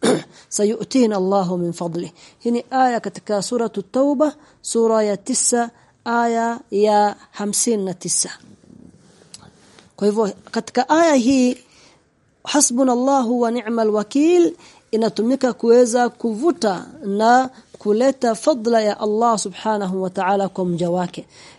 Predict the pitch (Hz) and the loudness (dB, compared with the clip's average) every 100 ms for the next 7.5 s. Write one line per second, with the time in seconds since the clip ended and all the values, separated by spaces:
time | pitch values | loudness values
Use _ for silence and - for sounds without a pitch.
0 | - 320 330 294 311 240 254 247 269 _ | 0 2 4 4 2 2 0 0 -6 _
1 | _ - 240 247 320 320 277 247 - 262 | _ -4 -2 0 0 2 0 0 -4 -2
2 | 254 247 285 277 269 226 - 220 - 269 | 0 0 -2 -2 -2 -4 -6 -8 -4 0
3 | 254 233 233 202 - 294 294 - 233 202 | 0 0 -4 -4 2 4 4 -2 -2 -2
4 | 208 196 - 196 202 180 - - - - | -2 -4 -2 0 0 -2 -8 -16 -20 -20
5 | - 269 294 285 - 240 240 202 240 - | 0 4 6 6 4 0 0 -2 -4 -2
6 | 359 302 - 254 254 240 226 233 220 208 | 0 0 -2 0 0 0 -2 -2 -2 -2
7 | 247 247 220 180 | 2 2 2 -4